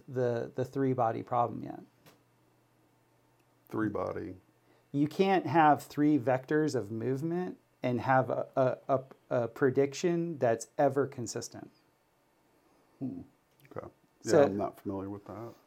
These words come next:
Speaker 1: it's very well known in, in, uh, ballistics.
Speaker 2: Mm-hmm.
Speaker 1: Like, so we see all these movies where everything's flying in all these different directions and everything's getting hit and everybody's super accurate. In,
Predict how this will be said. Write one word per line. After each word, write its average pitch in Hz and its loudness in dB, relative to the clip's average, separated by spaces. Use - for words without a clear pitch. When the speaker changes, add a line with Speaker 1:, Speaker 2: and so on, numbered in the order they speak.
Speaker 1:
it's 156 4
very 175 10
well 147 10
known 143 6
in, 117 -4
in, 123 -4
uh, 113 -4
ballistics. 135 -4
Speaker 2:
Mm-hmm. 92 -6
Speaker 1:
Like, 143 4
so 190 8
we 175 8
see 190 8
all 170 12
these 143 8
movies 143 4
where 131 2
everything's 151 2
flying 143 6
in 127 0
all 139 8
these 135 6
different 143 2
directions 139 6
and 135 4
everything's 147 4
getting 139 2
hit 139 2
and 135 2
everybody's 139 6
super 139 0
accurate. 123 2
In, 135 4